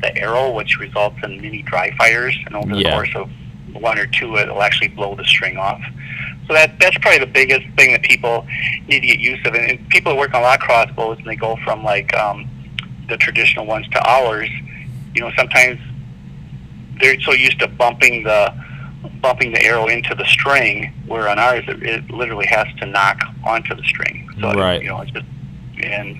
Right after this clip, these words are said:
Speaker 1: sometimes it's hard to see all that when it's into the, the trigger box. Now, I, I usually, you know, I look every time I turn my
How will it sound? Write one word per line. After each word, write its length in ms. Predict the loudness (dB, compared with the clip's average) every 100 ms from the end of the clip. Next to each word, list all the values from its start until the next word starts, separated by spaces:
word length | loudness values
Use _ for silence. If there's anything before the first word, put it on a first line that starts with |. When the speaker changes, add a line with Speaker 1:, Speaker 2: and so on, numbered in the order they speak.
| -6
Speaker 1:
sometimes 320 | -4 0 0 0
it's 100 | 2
hard 220 | 2 2
to 60 | -4
see 120 | -4 -2
all 140 | 0
that 180 | 2 0
when 120 | -4
it's 100 | -8 -12 -10
into 240 | -10 -8
the, 260 | -4 -4 -4 -10 -14 -12 -14 -12
the 60 | -2
trigger 300 | 0 2 0
box. 240 | 0 0 0
Now, 80 | 2
I, 80 | 4
I 60 |
usually, 380 | 4 4 4 0 -2 -8
you 60 | 0
know, 40 | 2
I 60 |
look 200 | 2 0
every 160 | -2 0
time 220 | 0 0
I 40 | 2
turn 180 | 0
my 140 | 0